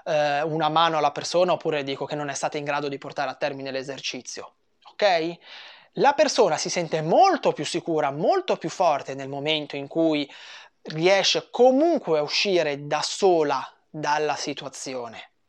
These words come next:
Fai solo attenzione, se decidi di adoperare questa strategia, scegli con attenzione i tuoi angeli, perché non puoi chiedere ai ragazzi di fare gli angeli.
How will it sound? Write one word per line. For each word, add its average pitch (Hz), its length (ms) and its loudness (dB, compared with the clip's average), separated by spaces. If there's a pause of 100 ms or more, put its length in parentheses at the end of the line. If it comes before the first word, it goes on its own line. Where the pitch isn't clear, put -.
(760)
Fai 381 200 2
solo 262 200 4
attenzione, 180 640 0 (360)
se - 280 2
decidi 220 300 0
di 180 60 4
adoperare 160 480 0
questa 139 220 -12
strategia, 160 580 -6 (320)
scegli 147 640 -2
con 220 200 -2
attenzione 151 480 -6
i 143 40 -8
tuoi 147 200 -4
angeli, 135 420 -12 (440)
perché 233 240 2
non 240 140 2
puoi 247 200 2
chiedere 151 640 -2
ai 156 220 0
ragazzi 151 640 0
di 147 100 -4
fare 147 300 -2
gli 147 100 -2
angeli. 139 500 -4